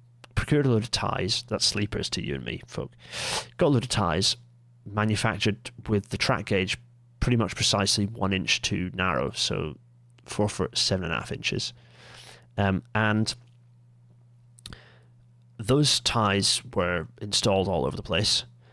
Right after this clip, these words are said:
That was by, by the contractor, who should have picked up the, the, that that was a problem and should have sent them back to the supplier. So why was that? Why didn't that happen? Why did the P, why, why did the professional engineers sign off on,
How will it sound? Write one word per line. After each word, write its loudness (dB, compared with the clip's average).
That 0
was 0
by, 2
by 2
the 0
contractor, 2
who 2
should 2
have -2
picked 0
up 0
the, -6
the, -8
that -2
that 2
was -2
a -4
problem -2
and -6
should 2
have -4
sent 0
them -12
back -2
to -12
the -4
supplier. -2
So 0
why 0
was -2
that? -2
Why 2
didn't 0
that -8
happen? -4
Why 2
did 2
the 0
P, 4
why, 0
why 0
did -4
the -2
professional -2
engineers -2
sign 0
off 0
on, -2